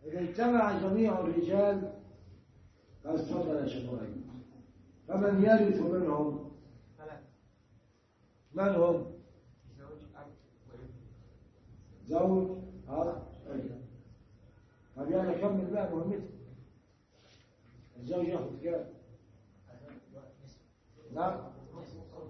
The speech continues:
Speaker 1: يلا.
Speaker 2: زوج ربع.
Speaker 1: طيب، وال-، والابن؟
Speaker 2: والأب سدس.
Speaker 1: ها.
Speaker 2: ابن ربع.
Speaker 1: تمام. إذا اجتمع جميع الرجال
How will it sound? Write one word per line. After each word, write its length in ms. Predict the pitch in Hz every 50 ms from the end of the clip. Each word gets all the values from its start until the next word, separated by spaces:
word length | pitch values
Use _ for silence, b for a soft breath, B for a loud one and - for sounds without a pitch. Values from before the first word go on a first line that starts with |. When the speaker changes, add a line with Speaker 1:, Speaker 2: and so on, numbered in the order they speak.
| - - - - - - - - - - - -
Speaker 1:
يلا. 640 | 147 180 202 202 196 190 185 180 170 165 156 151 147 - - - - - - - -
Speaker 2:
زوج 220 | - 185 180 180
ربع. 280 | 175 170 - - - - - - _ _ -
Speaker 1:
طيب، 260 | 147 165 160 151 143
وال-، 140 | 156 160 160
والابن؟ 920 | 160 160 165 170 165 160 160 151 151 156 156 156 156 170 185 196 190 190 - - - - - - -
Speaker 2:
والأب 720 | - 147 147 147 - - - - - - - - 156 - -
سدس. 460 | - - 196 196 - - - - - - -
Speaker 1:
ها. 440 | - 160 180 165 - - - - - - - - -
Speaker 2:
ابن 140 | 160 160 160 165 151 139 143
ربع. 120 | 139 135 131 131 - - -
Speaker 1:
تمام. 440 | 151 156 156 151 123 - - - - - - - - - - _ - -
إذا 180 | 127 135 151 151
اجتمع 520 | - - - 196 220 220 214 202 185 175
جميع 460 | 170 170 170 185 208 214 202 190 175
الرجال 760 | 175 170 165 170 165 - 202 214 214 190 - - - - -